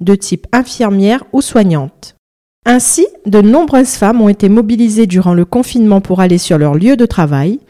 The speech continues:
qu'elles soient par ailleurs salariées du secteur hospitalier ou des commerces, comme par exemple les employés de caisse, qui se sont vus également imposer un rythme de travail plus soutenu pour pallier la crise.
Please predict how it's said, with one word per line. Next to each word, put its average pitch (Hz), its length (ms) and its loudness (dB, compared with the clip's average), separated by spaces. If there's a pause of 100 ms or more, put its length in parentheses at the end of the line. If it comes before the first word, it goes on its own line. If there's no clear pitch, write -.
(240)
qu'elles 277 180 4
soient - 220 0
par 240 240 0
ailleurs 190 280 0
salariées 247 540 0
du 190 140 0
secteur 202 440 -2
hospitalier 185 680 -2
ou 226 80 -2
des 208 120 0
commerces, 170 640 -4 (220)
comme 214 220 2
par 196 160 -2
exemple 180 540 -2
les 170 200 0
employés 180 320 0
de 156 120 -2
caisse, - 500 -4 (280)
qui 226 120 -10
se 285 160 -2
sont 254 220 -4
vus 208 280 -6
également 214 520 -2
imposer 214 420 -2
un 165 80 0
rythme 226 320 -4
de 180 100 -2
travail 170 440 -4
plus - 260 -4
soutenu 220 560 -2
pour 170 240 -6
pallier 233 320 0
la 196 120 -2
crise. - 560 -12